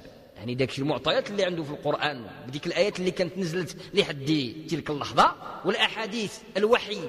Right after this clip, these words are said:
من الصيغ الحديثية أو المعاني الحديثية الذي ورده لتلك اللحظة، مازال ما عندوش خبر بعذاب القبر، فأنكر عذاب القبر، وهو جزء فرع من فروع العقيدة،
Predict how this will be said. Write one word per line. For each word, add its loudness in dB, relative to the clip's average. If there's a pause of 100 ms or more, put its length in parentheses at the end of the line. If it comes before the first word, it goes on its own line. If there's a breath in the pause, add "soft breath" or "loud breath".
(200)
من -2
الصيغ 2
الحديثية -2
أو 2
المعاني 0
الحديثية -2
الذي -4 (160 loud breath)
ورده 4
لتلك -6
اللحظة، 2 (200)
مازال -4
ما -2
عندوش -4
خبر -2
بعذاب -4
القبر، -12
فأنكر 2
عذاب 2
القبر، 0 (240)
وهو 6
جزء 0 (480)
فرع 6
من 2
فروع 4
العقيدة، 0